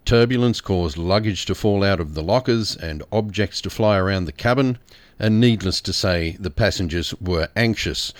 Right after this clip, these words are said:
Julienne held her mother's hand as lightning struck the plane and ignited one of the fuel tanks.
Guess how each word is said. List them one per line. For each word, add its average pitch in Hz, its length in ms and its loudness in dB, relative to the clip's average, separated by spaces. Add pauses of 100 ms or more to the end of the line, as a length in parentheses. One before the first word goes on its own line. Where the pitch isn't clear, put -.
(520)
Julienne 110 640 6
held 95 280 2
her 92 80 0
mother's 87 380 0
hand 90 500 0 (100)
as 95 280 -2
lightning 92 560 0
struck - 400 -2
the - 80 -10
plane 101 640 0
and 95 180 -2
ignited 92 580 -2
one 90 160 -2
of 82 140 -6
the - 80 -10
fuel 135 320 2
tanks. - 560 -4